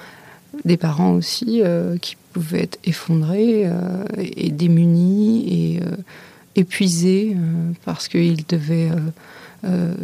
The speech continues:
sans cesse, sans cesse, euh, relancer, euh, l'éducation nationale, se heurter à des murs, et puis des, des témoignages d'enfants, notamment dans des enregistrements, parce que j'ai eu des enregistrements faits par les parents et des témoignages qui étaient, euh, parfois difficiles.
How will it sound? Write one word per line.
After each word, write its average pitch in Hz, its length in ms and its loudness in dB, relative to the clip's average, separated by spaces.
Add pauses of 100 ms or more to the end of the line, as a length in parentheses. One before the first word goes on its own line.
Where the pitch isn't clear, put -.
(140)
sans - 260 -2
cesse, 185 280 0
sans 175 220 -2
cesse, 190 420 -2
euh, 180 400 -2 (460)
relancer, 175 840 2
euh, 175 140 0
l'éducation 170 500 -4
nationale, 175 460 -2
se - 160 -6
heurter 185 300 -4
à 180 40 0
des 165 140 -2
murs, 180 380 0
et 175 80 -2
puis - 240 -8
des, 165 220 -2
des 160 160 -2
témoignages 170 500 0
d'enfants, 156 360 0
notamment 170 420 2
dans 170 120 0
des 165 200 0
enregistrements, 175 580 -2
parce - 120 -10
que 196 120 -10
j'ai 175 160 -4
eu 170 200 -2 (760)
des 165 180 2
enregistrements 170 600 2
faits - 220 -6
par 165 160 -4
les 165 120 -2
parents 190 480 2
et 160 80 0
des 151 160 -4
témoignages 175 440 0
qui - 120 -8
étaient, 185 300 -4
euh, 170 300 -2 (280)
parfois 196 300 0
difficiles. 180 600 -2